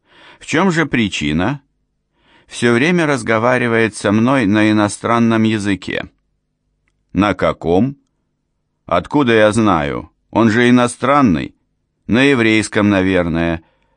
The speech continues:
«Можешь ты, по крайней мере, отправить её домой?» «Фиг вам!» Пришёл ответ. «Секс слишком классный. Единственное время, когда она затыкается».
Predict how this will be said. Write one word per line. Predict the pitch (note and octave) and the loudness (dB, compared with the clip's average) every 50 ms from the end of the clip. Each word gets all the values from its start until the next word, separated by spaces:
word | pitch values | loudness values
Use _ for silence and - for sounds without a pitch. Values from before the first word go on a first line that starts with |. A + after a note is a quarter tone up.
| _ _ _ _ _ _ _ _ _ _ _ _ - | _ _ _ _ _ _ _ _ _ _ _ _ -12
«Можешь | B1 C#2 D#2 F#2+ A2+ B2 D3 D3+ - | -6 -2 -2 -2 0 0 -2 -4 -4
ты, | - - B2 | -4 -4 -4
по | G2+ - F2 E2 | -2 -2 -2 -2
крайней | - F2 E2+ D#2+ E2 D#2+ D#2+ | 0 0 0 2 2 0 0
мере, | D#2 D#2 D#2+ D#2 D2+ D2+ D#2 D2+ C#2+ - _ _ _ _ _ _ _ _ _ _ _ | 0 0 0 -2 -2 -2 -2 -4 -4 -6 _ _ _ _ _ _ _ _ _ _ _
отправить | - E2+ F2+ - _ - G#2 G#2+ G2 F2 F2 F2 E2+ - | -6 -6 -6 -6 _ -2 0 0 2 2 0 -2 -2 -2
её | F#2+ F2 E2+ E2 | -2 -2 -2 -2
домой?» | D#2+ D2 D#2 D#2 D2+ D2+ D#2 F2 G2+ A2+ A#2 A#2 - _ _ _ _ _ _ _ _ _ _ _ _ _ _ _ | -2 -2 -4 -4 -2 -2 -2 0 0 -2 -2 -6 -12 _ _ _ _ _ _ _ _ _ _ _ _ _ _ _
«Фиг | - - - - - - C#3 - - | -20 -18 -8 -4 -2 0 0 -2 -2
вам!» | F#2+ F2 F2 E2+ D#2+ D#2 D2 C2+ - _ _ _ _ _ _ _ _ _ _ _ _ _ _ _ _ | -2 0 2 2 2 0 -2 -4 -6 _ _ _ _ _ _ _ _ _ _ _ _ _ _ _ _
Пришёл | _ F#2 F#2+ F#2 F2+ - - A2+ A2+ A2 | _ -2 0 0 0 0 0 2 2 2
ответ. | G#2 F#2+ - - A1+ - - - - - _ _ _ _ _ _ _ _ _ _ _ _ _ _ | 0 -2 -4 -8 -10 -10 -10 -10 -14 -20 _ _ _ _ _ _ _ _ _ _ _ _ _ _
«Секс | _ - - - - C#3+ D#3+ D#3+ - - - - - | _ -16 -14 -4 -2 -2 -2 -2 -4 -10 -12 -12 -14
слишком | - - A#2+ A#2+ C3 C#3 C3+ - - C3 B2+ B2+ - | -12 -6 0 2 2 2 0 0 0 0 0 0 0
классный. | - G2 F#2 F2 D#2+ D#2 - - - D2 D#2 D#2 B1+ - _ _ _ _ _ _ _ _ _ _ _ | -2 0 0 2 2 0 -2 -6 -6 -6 -6 -6 -6 -8 _ _ _ _ _ _ _ _ _ _ _
Единственное | - - G#2+ G#2+ G2+ A#2+ B2 A2+ - - G2+ G#2 G#2 G#2 G2+ G2+ G2 | -4 -2 -2 0 2 0 0 0 -2 -4 -4 -2 0 2 2 2 2
время, | G2 G#2+ A#2 A#2+ A2 G2 F#2 | 0 0 0 0 0 0 0
когда | F2+ F#2+ F2+ F2+ E2+ G2+ G2 F#2+ | -2 -2 -4 -2 0 0 2 2
она | G2 G2 G2+ F#2+ F2+ | 2 2 2 0 0
затыкается». | D#2+ F#2+ G2 F2 - G2 E2+ - - B1 G#1 A1 A1 - - - - - - | 0 -4 -4 -2 -2 -4 -2 -2 -2 -2 -2 -2 -4 -6 -12 -12 -12 -12 -12